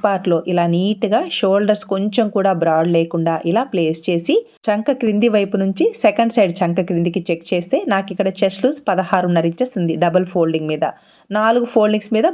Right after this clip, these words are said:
ముప్పై మూడు ఇంచెస్, నాలుగో భాగం ఎనిమిది పావు ఇంచెస్కి అయితే మార్క్ చేస్తున్నాను. ఇలా ఆది బ్లౌజ్ నుంచి మెజర్‌మెంట్స్ అనేది నోట్ చేసుకోవాలి. మామూలుగా మనం క్రాస్ కట్ బ్లౌజ్కి ఎలా అయితే మెజర్‌మెంట్స్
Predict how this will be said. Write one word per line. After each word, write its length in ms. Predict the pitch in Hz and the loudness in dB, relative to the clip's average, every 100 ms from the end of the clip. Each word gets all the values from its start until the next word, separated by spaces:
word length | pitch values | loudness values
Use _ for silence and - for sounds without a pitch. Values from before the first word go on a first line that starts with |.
| 196 | 0
ముప్పై 240 | 180 196 185 | 0 0 0
మూడు 160 | 180 185 | 0 0
ఇంచెస్, 260 | 180 403 - 180 | 0 -2 -2 -2
నాలుగో 300 | 175 185 196 175 | 0 0 2 2
భాగం 240 | 175 220 330 - | 0 0 -4 -6
ఎనిమిది 240 | 208 214 196 170 | -4 -2 -2 -2
పావు 160 | 160 160 | -2 -2
ఇంచెస్కి 280 | 160 160 165 170 | -2 -6 -4 -4
అయితే 160 | 170 285 | -2 -4
మార్క్ 200 | 165 151 - | -4 -6 -8
చేస్తున్నాను. 520 | 156 - 170 165 175 415 - _ _ _ | -10 -6 -4 -2 -2 -4 -6 _ _ _
ఇలా 200 | 202 214 320 - 170 | -4 -2 0 0 0
ఆది 200 | 185 202 | 2 2
బ్లౌజ్ 240 | 185 185 185 | 2 2 2
నుంచి 220 | 180 175 330 202 | 0 0 0 2
మెజర్‌మెంట్స్ 460 | 170 180 185 170 165 | 2 2 0 0 0
అనేది 200 | 170 294 | 0 0
నోట్ 160 | 185 165 - | 0 0 -4
చేసుకోవాలి. 540 | - - 156 156 160 - _ _ - 180 | -4 -4 -2 -2 -4 -8 _ _ -10 -4
మామూలుగా 360 | 175 196 208 214 | -2 0 2 2
మనం 140 | 196 185 | 0 0
క్రాస్ 260 | 190 180 190 | 0 0 0
కట్ 140 | 208 180 | -2 0
బ్లౌజ్కి 340 | 185 185 196 - 170 | 0 0 -4 -4 -2
ఎలా 140 | 180 190 | 0 0
అయితే 240 | 185 185 427 - _ _ _ 190 | 0 0 -2 -4 _ _ _ -4
మెజర్‌మెంట్స్ 480 | 196 233 240 226 | 0 2 2 -2